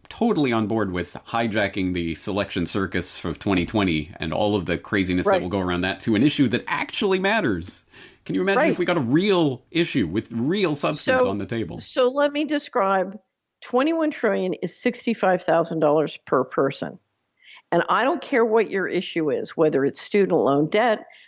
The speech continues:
Speaker 2: whether it's pension fund, whether it's healthcare,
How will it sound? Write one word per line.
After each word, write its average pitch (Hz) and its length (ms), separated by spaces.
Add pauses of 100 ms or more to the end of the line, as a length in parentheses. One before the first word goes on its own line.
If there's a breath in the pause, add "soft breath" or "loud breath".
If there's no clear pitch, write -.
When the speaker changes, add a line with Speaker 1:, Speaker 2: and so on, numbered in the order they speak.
(140 loud breath)
Speaker 2:
whether 160 380
it's - 160
pension 254 500
fund, 233 420 (360 loud breath)
whether 170 400
it's 151 160
healthcare, 214 720